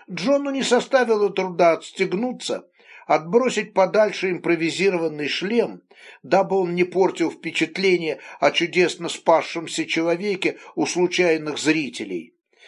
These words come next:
и быстро пробежаться по матерчатой дорожке, не дающей ногам завязнуть в песке. Добравшись до твердой почвы, Джон заметил своих друзей и виновника своего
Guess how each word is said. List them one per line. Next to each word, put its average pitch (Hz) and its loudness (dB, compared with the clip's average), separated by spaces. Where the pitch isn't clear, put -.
и 220 -2
быстро 233 0
пробежаться 180 0
по 170 2
матерчатой 160 0
дорожке, 156 -2
не 143 -4
дающей 151 0
ногам 185 -2
завязнуть 117 0
в - -20
песке. 101 -8
Добравшись 196 0
до 156 2
твердой 160 0
почвы, 151 -6
Джон 220 0
заметил 202 -2
своих 175 -2
друзей 175 -2
и 160 2
виновника 160 0
своего 117 -4